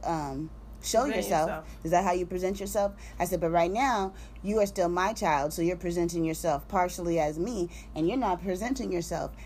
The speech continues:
Speaker 1: as a kid who has a filthy room. So you
Speaker 2: Right.
Speaker 1: won't have no friends at your house."
Speaker 2: Right.
Speaker 1: And so then it's the thought, like, you gotta decide. Fucked up part is they be like, "Oh, it's cool. We don't need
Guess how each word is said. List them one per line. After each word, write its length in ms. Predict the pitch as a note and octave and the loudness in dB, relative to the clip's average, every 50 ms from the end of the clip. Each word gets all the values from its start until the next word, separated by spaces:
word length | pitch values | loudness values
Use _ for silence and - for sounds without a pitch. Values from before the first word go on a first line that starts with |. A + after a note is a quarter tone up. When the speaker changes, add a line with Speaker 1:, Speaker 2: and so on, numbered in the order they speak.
| - - | -6 0
Speaker 1:
as 160 | - F3 E3 | 0 0 0
a 60 | E3+ E3+ | 0 -2
kid 220 | - G3 E3+ E3+ | 0 0 2 2
who 80 | F3 E3 | 2 2
has 160 | E3 D#3+ E3 | 0 0 -2
a 20 | |
filthy 320 | - - E3+ E3 E3 - D#3+ | -2 -2 -2 -2 -2 -2 -2
room. 300 | D#3+ E3 D3+ C#3 - - - - - | -2 -2 -2 -2 -4 -8 -10 -12 -12
So 140 | - - F#3 | -8 -4 -2
you 40 | A#3+ | 0
Speaker 2:
Right. 60 | C#4+ A3 | 2 2
Speaker 1:
won't 120 | F#3 F#3 | 2 2
have 220 | G3 G#3+ A#3+ A#3+ A#3 | 2 2 2 2 2
no 140 | F#3 D#3+ E3 | 2 -2 -2
friends 260 | - F3+ D#3+ D#3 D#3 | -2 -2 -2 -2 -2
at 140 | D3+ - - | -4 -4 -4
your 100 | E3 D#3 | -4 -2
house." 400 | D#3 C#3+ - D#3 - - - - - | -2 -4 -6 -8 -10 -12 -14 -10 -6
Speaker 2:
Right. 260 | G3+ G3+ F3+ E3+ - - - - - - - G3+ | -2 0 0 0 -2 -6 -14 -16 -14 -8 -2 0
Speaker 1:
And 160 | F#3+ F3 - | 0 2 4
so 140 | G3+ F#3 F3 | 4 4 4
then 580 | F3 E3+ A3+ C4+ C#4+ C4 G#3+ G3+ G3+ G3+ G3+ - - - - - - - - - - | 4 2 2 4 4 4 4 2 0 -2 -6 -8 -14 -16 -14 -14 -16 -14 -10 -2 2
it's 200 | G#3 G3+ G3+ - | 2 2 2 2
the 140 | - A3 G3+ | -2 -2 0
thought, 320 | - D4 - - - G3 | 4 6 6 6 6 6
like, 220 | G#3 G3 F#3+ F#3+ | 6 4 4 2
you 100 | G#3 C4+ | 0 4
gotta 240 | C#4 C4+ A#3 A3+ A#3+ | 6 8 8 8 6
decide. 640 | A#3 A#3 B3 - D4 D4 F4 E4+ A#3+ F#3+ D3 B2+ - - - - - - - - - - - - - - - - - - - - - - - | 4 -4 -2 4 6 8 8 8 8 6 4 0 -4 -10 -14 -16 -16 -16 -16 -16 -16 -16 -16 -16 -16 -16 -16 -16 -16 -16 -14 -16 -2 6 8
Fucked 260 | G#3+ A#3 A3+ - - | 8 8 8 8 6
up 180 | D4+ D#4 D#4 | 6 6 6
part 240 | - C#4 A#3+ A#3 A3+ | 6 6 8 8 6
is 200 | A3+ A3+ A3+ A3 | 4 2 0 2
they 120 | A3 A3+ A#3+ | 4 4 4
be 120 | B3 B3 | 4 4
like, 220 | A#3 A3 A3 A3 - | 4 4 4 4 4
"Oh, 200 | F#4+ F#4+ F#4+ F#4+ - | 8 10 10 10 10
it's 80 | - | 8
cool. 400 | - - A4+ E4+ E4+ F4+ G4+ - - | 6 8 8 8 8 6 2 0 4
We 60 | F#4 | 8
don't 160 | G4 F#4+ F#4+ | 8 10 10
need 80 | F#4+ | 10